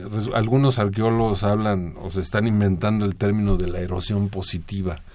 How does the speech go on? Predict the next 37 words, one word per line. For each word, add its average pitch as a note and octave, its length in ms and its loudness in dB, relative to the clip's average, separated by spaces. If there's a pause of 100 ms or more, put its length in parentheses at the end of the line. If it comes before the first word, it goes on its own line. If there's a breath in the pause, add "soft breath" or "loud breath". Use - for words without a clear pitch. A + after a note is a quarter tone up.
(420 loud breath)
en F2+ 120 0
el F#2 120 2
sentido G2 400 0
de F#2+ 140 2
que - 140 -6
era G#2+ 100 0
una B2+ 160 4
erosión A2+ 640 2 (320)
provocada, G#2 720 4 (340 loud breath)
pero A#2+ 440 6
a G#2 100 2
favor G2 400 0
de G#2+ 120 0
la F2+ 140 -2
creación F#2+ 400 -6
de G2 120 -4
terrazas G2+ 560 -4
y G#2 80 -4
de F2+ 100 -2
la F2 100 -6
producción F2+ 540 -6
consecuente F2 600 -6
de D#2 100 -6
alimentos, D#2+ 680 -8
¿no? - 100 -10 (680 loud breath)
Entonces, A2+ 500 0
eh, G2+ 220 -2
es A#2+ 160 -2
una C3 140 2
historia B2 260 2
extraordinaria. G#2+ 720 0
A - 20 -2
mí A#2+ 120 4
me C3+ 80 2
pareció G#2+ 340 0
extraordinario A2 800 0
ver G#2+ 240 -2